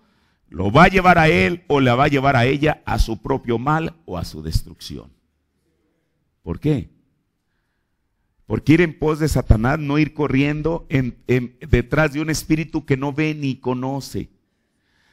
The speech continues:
Satanás viene a la mente. ¿Y qué es ir en pos de Satanás? Cuando la persona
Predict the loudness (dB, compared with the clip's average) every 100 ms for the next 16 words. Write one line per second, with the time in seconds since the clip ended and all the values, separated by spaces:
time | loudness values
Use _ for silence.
0 | _ -2 2 2 2 -2 -2 -2 0 0
1 | 0 -4 -6 -6 -2 0 0 -2 0 0
2 | -2 -8 -12 -14 -16 -20 -20 _ _ _
3 | _ _ _ _ _ _ _ _ _ _
4 | _ _ _ _ _ _ _ _ _ _
5 | _ _ _ _ _ _ _ _ _ _
6 | _ _ _ _ _ _ _ _ _ -4
7 | -4 -2 0 0 0 -2 -2 -6 -4 -2
8 | -2 0 0 -2 -4 -6 -14 -16 _ _
9 | _ _ _ _ _ -6 -4 0 2 0
10 | -2 -4 -4 -2 -2 -4 -10